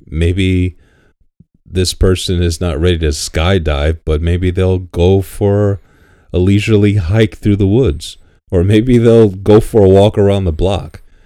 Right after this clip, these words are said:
Like, people have to crawl before they walk and before they run.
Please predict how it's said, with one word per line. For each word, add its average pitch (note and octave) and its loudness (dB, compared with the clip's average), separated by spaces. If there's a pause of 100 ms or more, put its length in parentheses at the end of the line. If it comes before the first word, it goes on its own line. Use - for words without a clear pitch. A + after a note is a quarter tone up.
(300)
Like, - -2
people C3 0
have A2 -2
to D#2+ -4
crawl F#2+ 0
before D#2+ -4
they D2 -2
walk E2 0
and D#2 -4
before D#2 -4
they D#2+ 0
run. F2+ -2